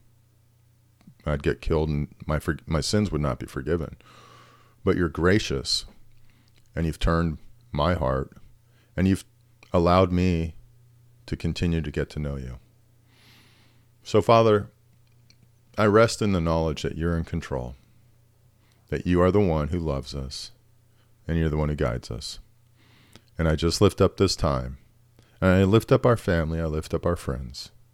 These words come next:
to you, and I pray for peace, safety,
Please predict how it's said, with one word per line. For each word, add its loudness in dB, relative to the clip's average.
to -6
you, -4
and -4
I 2
pray 0
for -2
peace, -2
safety, -4